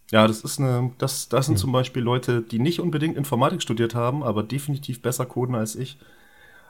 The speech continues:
Speaker 1: Und das ist <laughs> schon
Speaker 2: Krass.
Speaker 1: eine krasse
Speaker 2: Krass.
Speaker 1: Gelegenheit.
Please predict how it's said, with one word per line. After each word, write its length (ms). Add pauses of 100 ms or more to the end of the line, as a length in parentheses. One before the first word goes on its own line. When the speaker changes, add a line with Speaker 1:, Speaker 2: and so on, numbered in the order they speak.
(140)
Speaker 1:
Und 160
das 180
ist 200
<laughs> 60
schon 100
Speaker 2:
Krass. 580 (760)
Speaker 1:
eine 100
krasse 360
Speaker 2:
Krass. 240
Speaker 1:
Gelegenheit. 420